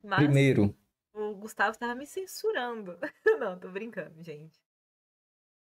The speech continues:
Speaker 2: Ah, mas é pra uma boa causa, né?
Speaker 1: É.
Speaker 2: Imagina.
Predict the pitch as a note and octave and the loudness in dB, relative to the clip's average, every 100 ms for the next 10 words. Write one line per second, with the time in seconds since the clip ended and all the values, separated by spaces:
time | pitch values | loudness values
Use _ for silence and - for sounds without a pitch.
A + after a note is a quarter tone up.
0 | _ - A2+ G#2 G2+ A#2 B2+ B2+ E3+ F#3+ | _ 10 12 12 12 12 12 12 12 12
1 | F3+ D3+ D3 A#2 A#2+ B2+ A#2 B2+ D3 - | 12 12 12 12 12 12 10 10 8 2
2 | _ _ _ _ _ _ _ _ _ _ | _ _ _ _ _ _ _ _ _ _
3 | _ _ _ _ - A#2 C3 C#3 C3 C3 | _ _ _ _ -12 4 10 12 12 12
4 | G2 | 10